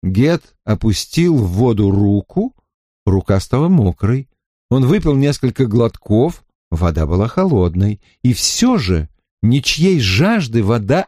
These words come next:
эта не утолила бы, то была всего лишь иллюзия.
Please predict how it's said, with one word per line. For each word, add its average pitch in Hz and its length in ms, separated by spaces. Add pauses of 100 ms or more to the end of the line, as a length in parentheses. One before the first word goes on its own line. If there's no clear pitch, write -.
эта 180 340
не 156 180
утолила 165 800
бы, 82 320 (360)
то 139 120
была 139 240
всего 143 320
лишь 160 260 (220)
иллюзия. 131 920